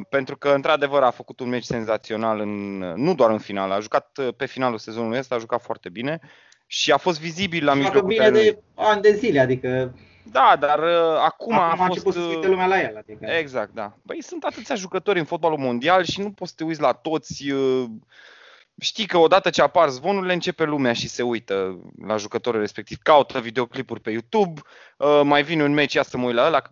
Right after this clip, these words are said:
Speaker 1: cum făceam eu la meciurile lui Leipzig, că eram linkuiți cu Werner acum,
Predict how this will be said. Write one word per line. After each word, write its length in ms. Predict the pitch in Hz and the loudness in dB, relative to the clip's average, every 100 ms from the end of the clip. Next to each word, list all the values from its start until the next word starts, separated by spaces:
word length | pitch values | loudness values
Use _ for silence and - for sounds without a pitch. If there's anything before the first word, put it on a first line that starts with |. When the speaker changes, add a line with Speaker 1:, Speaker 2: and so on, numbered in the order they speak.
| _ | _
Speaker 1:
cum 120 | 147 | -4
făceam 340 | 156 165 160 | -4 0 0
eu 80 | 160 | 2
la 80 | 151 | 0
meciurile 380 | 156 147 156 160 | -2 -4 -2 0
lui 140 | 165 | 2
Leipzig, 440 | 160 123 - 107 | 0 0 -4 -18
că 120 | - 120 | -6 -2
eram 380 | 120 127 131 | 2 0 0
linkuiți 440 | 127 123 127 135 - | -2 -4 -6 -12 -14
cu 120 | 135 135 127 113 | -10 -8 -6 0
Werner 360 | 123 113 117 110 | 2 2 0 -2
acum, 260 | 107 - | -4 -6